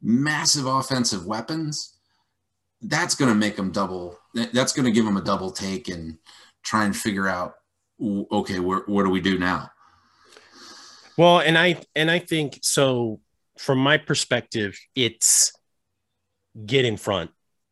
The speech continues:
Speaker 1: Yeah.
Speaker 2: Get in front, dictate the pace of the game.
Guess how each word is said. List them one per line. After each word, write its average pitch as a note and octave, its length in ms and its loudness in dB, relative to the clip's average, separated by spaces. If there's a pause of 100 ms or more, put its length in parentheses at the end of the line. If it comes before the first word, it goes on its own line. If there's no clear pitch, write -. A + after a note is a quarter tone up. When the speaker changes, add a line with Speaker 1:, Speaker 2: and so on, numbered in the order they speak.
(500)
Speaker 1:
Yeah. E2+ 420 0
Speaker 2:
Get C#3 160 4
in D#3+ 140 4
front, A#2 480 0 (1500)
dictate D#3+ 560 0
the - 60 -12
pace - 360 0
of F#2 60 -8
the F#2 60 -10
game. D#2 280 -4